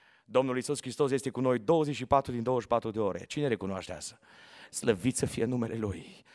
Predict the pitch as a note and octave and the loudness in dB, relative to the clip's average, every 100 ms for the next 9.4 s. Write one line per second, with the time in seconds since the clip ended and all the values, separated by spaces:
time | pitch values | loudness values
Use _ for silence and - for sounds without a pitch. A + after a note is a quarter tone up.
0 | - - - - B2+ C3 A#2+ C3+ C#3 D3 | -20 -20 -8 2 4 4 2 0 -2 -4
1 | - C#3+ B2 A#2+ C#3+ - C3+ B2 G2+ D#3 | -2 2 4 4 4 2 0 0 2 4
2 | C#3 G#2+ F3+ E3+ D3+ - G#2 E2+ - - | 2 4 4 4 2 0 0 -4 -12 -18
3 | - - - C3 F#3 F#3+ F#3+ E3+ G#3 G#3 | -18 -14 -10 -2 0 2 2 2 0 0
4 | E3 C3+ D#3 E3 C#3+ C#3 - A2 G#2 B2 | -2 -4 -4 -4 -2 -4 -4 -6 0 2
5 | C#3 D3+ E3 D#3+ D#3 E3 F#3+ E3 D3 C#3 | 4 4 2 2 4 4 6 4 4 2
6 | C3+ B2 A#2 A2 E2 - - - - - | 2 0 0 -2 -2 -10 -16 -16 -2 6
7 | B2 A#2+ B2+ G2 A#2 D3 A#2 A#2 A2+ A#2+ | 6 6 2 0 -2 0 2 2 6 4
8 | A#2 - A2+ A2 G2+ G#2+ G#2+ G#2+ G2+ G#2 | 4 -2 0 0 0 -6 -6 -8 -8 -10
9 | G2+ G2+ D#2 - | -8 -10 -12 -16